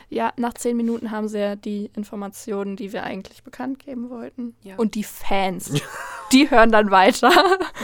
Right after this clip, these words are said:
Speaker 2: Wisst ihr, worauf ich Lust habe? Ich will was verlosen.
Speaker 1: Was denn?
Speaker 2: Ich weiß nicht, irgendwas, können wir nicht irgendwas verlosen an unsere, an einen unserer Zuhörer? Irgendwas, was mit unserem Podcast zu tun hat. Haben wir hier nicht irgendwas rumliegen, was wir verlosen können?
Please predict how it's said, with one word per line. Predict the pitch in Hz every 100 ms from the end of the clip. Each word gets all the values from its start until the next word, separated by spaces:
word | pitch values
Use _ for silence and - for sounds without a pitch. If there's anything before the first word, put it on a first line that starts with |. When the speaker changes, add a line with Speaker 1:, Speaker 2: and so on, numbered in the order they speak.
| 202
Speaker 2:
Wisst | 254
ihr, | 320
worauf | 277 247 -
ich |
Lust | 220 269 -
habe? | 294 254
Ich | 220
will | 233
was | 220 -
verlosen. | 202 190 196 220 214 175 175 185 _ _ _ _ _ _ _ _
Speaker 1:
Was | 240 190 -
denn? | 294 226 214
Speaker 2:
Ich | - -
weiß | 392 571 -
nicht, | 262 -
irgendwas, | - 359 403 359 311 320 - - -
können | 294
wir | 302
nicht | 285 -
irgendwas | 311 311 -
verlosen | 277 247 240 269 226
an | 214
unsere, | 208 220 240 214
an | - 233
einen | - 254
unserer | 247 240 226
Zuhörer? | - 233 202 170 175 180 _ _ _
Irgendwas, | - 269 285 262
was | 254 247
mit | 240
unserem | 240 226
Podcast | - 233 - - 180 -
zu |
tun | 175 180 180
hat. | 170
Haben | 233 262
wir | 269
hier | 247
nicht | 240
irgendwas | 233 262 247 247 -
rumliegen, | 214 196 196
was | 190 -
wir |
verlosen | 185 180 170 190 208
können? | 165 160 156 170